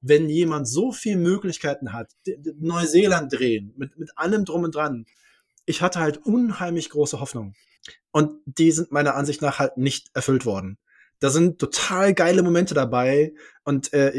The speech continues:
ihr wisst ja, ich war ja einer von den Leuten, die so ein bisschen eingeladen worden sind von Amazon, äh, zwei, dreimal, äh, auch noch zur Weltpremiere. Und ich habe halt Sachen vorab gesehen, die andere Leute noch nicht gesehen hatten.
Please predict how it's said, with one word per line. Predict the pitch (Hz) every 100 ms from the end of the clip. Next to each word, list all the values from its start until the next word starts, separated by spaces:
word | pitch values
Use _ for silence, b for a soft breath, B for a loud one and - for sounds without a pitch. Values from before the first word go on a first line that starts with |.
| 135
ihr | 143
wisst | 139 -
ja, | 160 143
ich | 139
war | 143
ja | 143 139 143
einer | 139 139
von | 147 143
den | 139
Leuten, | 139 147
die | 131
so | 135
ein |
bisschen | 147 151
eingeladen | 131 160 120 117 120
worden | 120 117
sind | 120 131
von | 135
Amazon, | 123 123 - 123 139
äh, | 135 127 127
zwei, | 117 135
dreimal, | 127 120 117 120 135
äh, | 123
auch | 123 127
noch |
zur | 123 123
Weltpremiere. | 127 135 120 117 120 131
Und | 143 _ _ _ _ -
ich | 156
habe | 151
halt | 139
Sachen | 139 151 180
vorab | 143 135 -
gesehen, | 139 143 151 151
die | 127
andere | 127 131
Leute | 127
noch |
nicht | 127 208
gesehen | 160 120 123 117
hatten. | 117 123 135 143